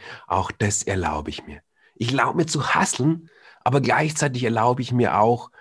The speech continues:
die Emotionen zu fühlen, wenn's einfach grad an eine Grenze kommt.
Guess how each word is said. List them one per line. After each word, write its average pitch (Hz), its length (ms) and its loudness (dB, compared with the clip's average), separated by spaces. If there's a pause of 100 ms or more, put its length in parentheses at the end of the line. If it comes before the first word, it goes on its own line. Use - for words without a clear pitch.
(960)
die 123 160 2
Emotionen 117 760 4
zu - 160 -4
fühlen, 110 920 4
wenn's 107 320 2
einfach 101 280 -2
grad 98 380 0
an 98 60 0
eine 95 140 0
Grenze 90 360 -6
kommt. 69 300 -10